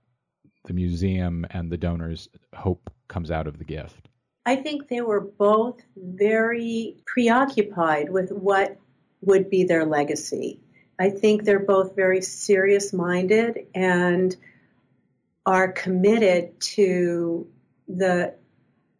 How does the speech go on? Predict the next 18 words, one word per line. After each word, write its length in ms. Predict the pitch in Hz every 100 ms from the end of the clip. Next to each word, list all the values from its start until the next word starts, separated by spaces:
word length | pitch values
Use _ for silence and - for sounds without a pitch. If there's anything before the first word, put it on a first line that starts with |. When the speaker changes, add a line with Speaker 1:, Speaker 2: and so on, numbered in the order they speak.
| -
Speaker 2:
continued 880 | - 208 202 - 269 254 220 180 175
study 840 | - - - 180 180 180 175 180 - _ _ _ _ _
of 420 | 190 170 165 160 - _ _ _ 180
Dutch 300 | 196 180 180
and 160 | 185
Flemish 380 | 185 170 165 -
painting. 580 | - 156 160 143 165 - - _ - - _ -
There 220 | 208 202
are 120 | 196 190
not 220 | 202 262 262
that 180 | 208
many 220 | 208 180 180
people 420 | - 185 185 170
teaching 480 | - 208 202 202 190
in 80 |
the 160 | 185 180
field 240 | 196 180 180
today. 680 | - 180 170 170 170 160